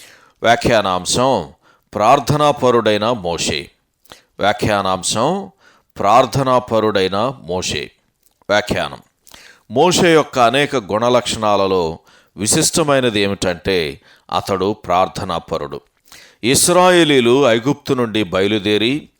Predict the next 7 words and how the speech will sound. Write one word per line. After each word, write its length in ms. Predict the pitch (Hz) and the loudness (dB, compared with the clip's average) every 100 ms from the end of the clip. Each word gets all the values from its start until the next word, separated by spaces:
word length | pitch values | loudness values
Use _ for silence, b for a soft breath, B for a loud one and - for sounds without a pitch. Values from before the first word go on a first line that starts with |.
| B B B - | B B B -2
అరణ్యములో 680 | 113 147 175 170 165 156 | 2 2 2 2 4 4
ప్రయాణించినప్పుడు, 1200 | 139 110 110 127 131 120 123 104 - 95 87 82 - b b b | 2 0 4 4 2 -4 -4 -4 -4 -4 -4 -6 -10 b b b
అమాలేకీయులు 880 | 90 110 147 156 147 139 123 113 113 | -2 4 4 6 4 2 0 0 2
వారితో 680 | 127 104 101 117 120 117 113 | 0 2 2 2 0 -2 -2
పోరాడటానికి 1080 | - 90 101 107 104 - 101 95 92 92 92 | -2 -2 2 2 2 -2 -2 -4 -4 -6 -4
బయలుదేరి 580 | 80 92 101 90 90 | -4 -2 -2 -4 -4
వచ్చారు. 480 | 87 78 - 73 67 | -4 -6 -6 -6 -6